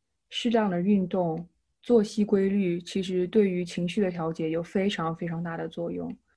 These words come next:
然后杰斯卡提到一个很好的，就是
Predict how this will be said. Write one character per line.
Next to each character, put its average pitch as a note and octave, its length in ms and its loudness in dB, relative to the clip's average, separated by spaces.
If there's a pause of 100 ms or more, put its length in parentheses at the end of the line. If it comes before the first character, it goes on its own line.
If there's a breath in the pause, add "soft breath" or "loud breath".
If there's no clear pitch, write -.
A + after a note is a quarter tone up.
然 F#3 140 -2
后 G#3 340 0
杰 A#3 120 0
斯 A#3+ 100 0
卡 G3 160 -4
提 F3 140 -6
到 F3+ 220 2
一 F3 100 -2
个 F3 300 0
很 F3+ 180 -6
好 F3+ 240 -4
的， F3 80 -4
就 F3+ 140 -4
是 F3 360 -4